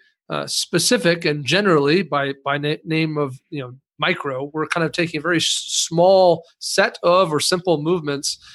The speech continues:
and we're just doing, we're just doing that one thing. And the idea is, you know, breaking it down even further, right, into, to, into being really minute. So I'll give you, like, a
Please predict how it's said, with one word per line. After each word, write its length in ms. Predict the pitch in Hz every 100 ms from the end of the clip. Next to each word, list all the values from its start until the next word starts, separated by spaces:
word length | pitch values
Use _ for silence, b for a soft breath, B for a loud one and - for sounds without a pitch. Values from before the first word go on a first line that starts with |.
| B -
and 180 | 160 160
we're 120 | 160
just 240 | 180 -
doing, 280 | 175 156 147 - _
we're 80 | 180
just 140 | 180
doing 100 | 190
that 140 | 156 -
one 140 | 143
thing. 340 | 127 131 120 120 B B B -
And 180 | 156
the 60 | 165
idea 320 | 170 165 233
is, 260 | 208 160 -
you 80 | 185
know, 80 | 170
breaking 420 | 135 214 208 240
it 100 | 180
down 280 | 170 165 165
even 320 | 180 180 180
further, 480 | 165 180 175 135 110 -
right, 180 | 143 156
into, 260 | 160 - 151
to, 200 | - -
into 180 | 151 147
being 540 | 143 156 151 143 147
really 260 | 196 208 196
minute. 400 | 170 151 143 131
So 300 | - 160 151 b b b 156
I'll 60 |
give 140 | 160 214
you, 160 | 180
like, 220 | 147 143
a 100 | 135